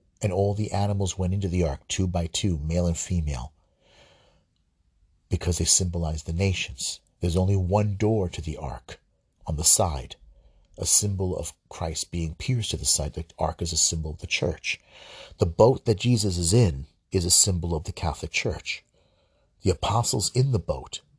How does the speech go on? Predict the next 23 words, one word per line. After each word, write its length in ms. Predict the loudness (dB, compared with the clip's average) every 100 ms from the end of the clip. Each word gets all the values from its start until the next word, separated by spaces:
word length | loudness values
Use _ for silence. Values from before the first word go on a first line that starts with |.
| _
and 100 | -2 2
other 160 | 4
boats 300 | 4 2 0
following 460 | -2 2 2 2 -2
him 300 | -4 -10 -12 _ _ _ _ _ _ _ _ _ _ _ _ _ _ _ _ -20 _ 0
is 180 | 2 2
like, 200 | 0 -2 -20 -20 -20 -20 -20 _ _ _ _ _ 2
that's 400 | 4 6 6 2
basically 520 | 4 0 2 -2 0
a 40 | 0
symbol 420 | 2 0 0 -2
of 140 | -2
different 340 | -4 -4 -2 -4
ch-, 140 | -6 _ _
boats, 480 | 2 4 4 0 -2 -4 0
uh, 240 | 0 2
churches 560 | 0 0 0 0 -4 -4
in 120 | -4 -2
throughout 360 | 0 -2 -2
the 80 | -2
nations. 680 | 4 4 4 2 0 -2 -4 _ _ _ _ _ -20 _ _ _ _ _
The 80 | 2
waters 800 | 2 4 4 4 4 0 -2